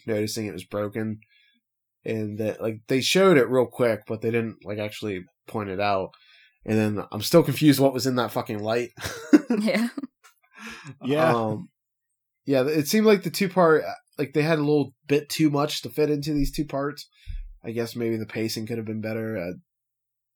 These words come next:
Speaker 1: to give them more time. They also spent a lot of time during these episodes, kind of, like, at the, uh, at the very beginning of the second episode, they spend, like, three minutes recapping what had previously happened. So maybe they had to just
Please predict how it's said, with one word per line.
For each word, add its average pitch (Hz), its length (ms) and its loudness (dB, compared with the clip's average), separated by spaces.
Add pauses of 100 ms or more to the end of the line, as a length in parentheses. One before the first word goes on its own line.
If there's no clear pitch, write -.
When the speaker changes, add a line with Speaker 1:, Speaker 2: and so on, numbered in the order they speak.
Speaker 1:
to - 120 -12
give 120 140 -4
them 117 100 -6
more 113 200 -4
time. 117 360 -6 (400)
They - 80 -2
also 220 160 0
spent 175 240 0
a 156 40 2
lot 135 220 4
of 113 60 -10
time 120 260 -4
during 117 220 0
these 113 160 -6
episodes, 113 440 -6
kind 110 220 -8
of, 104 100 -10
like, 107 260 -10 (920)
at 123 160 0
the, 131 60 -6 (120)
uh, 131 360 -10
at - 80 -2
the 151 60 -6
very 180 200 4
beginning 165 300 2
of 147 40 0
the 127 80 -4
second 151 280 -2
episode, 156 300 0
they 135 100 -2
spend, 135 220 -2
like, 117 200 -4
three 127 200 0
minutes 120 420 0
recapping 117 500 -4
what 110 140 -2
had 104 100 -10
previously 123 500 -4
happened. 117 420 -6 (520)
So - 180 -14
maybe 101 180 -4
they 104 100 -4
had 98 160 -6
to 95 80 -4
just 92 280 -10